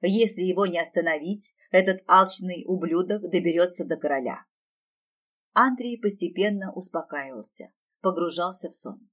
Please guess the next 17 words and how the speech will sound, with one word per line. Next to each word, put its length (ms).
Последние 560
торговцы 600
толкали 440
опустевшие 680
тележки 460
вниз 260
по 180
улицам, 580
спеша 400
скорее 420
оказаться 580
возле 300
очага 380
с 120
миской 360
бобовой 440
похлебки. 720